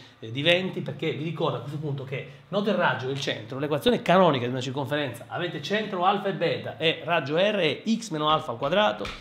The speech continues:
più y meno beta al quadrato uguale R al quadrato, quindi x meno alfa, x più quattro al quadrato più y meno beta, y meno uno al quadrato uguale venti, perché sarebbe radice di venti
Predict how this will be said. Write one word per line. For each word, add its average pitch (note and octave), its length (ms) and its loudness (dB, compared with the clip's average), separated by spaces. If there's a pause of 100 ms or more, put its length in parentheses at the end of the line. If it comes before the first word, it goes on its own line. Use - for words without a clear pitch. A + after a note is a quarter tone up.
(180)
più E3 140 -4
y E3+ 340 -2
meno E3 220 -6
beta D3+ 240 -4
al C#3+ 40 -6
quadrato F#3 440 -4
uguale B2+ 400 -8
R E3+ 320 -2
al - 80 -12
quadrato, D#3 260 -6
quindi C#3+ 340 -8
x - 120 -16
meno E3 160 -2
alfa, A2 260 -4 (100)
x - 120 -14
più E3+ 180 -14
quattro - 380 -6 (920)
al C#3+ 200 -6
quadrato D3+ 420 -4 (880)
più D#3+ 260 -8 (520)
y E3 160 -8 (500)
meno D3 220 -6
beta, - 360 -6
y - 180 -16
meno C3+ 180 -4
uno D#3+ 100 0
al C#3 60 -4
quadrato D3+ 280 -2
uguale G#3 520 2
venti, A2+ 420 -6
perché A#2+ 160 -8
sarebbe C3 320 -6
radice C#3+ 260 -6
di G3+ 120 -6
venti A2+ 460 -10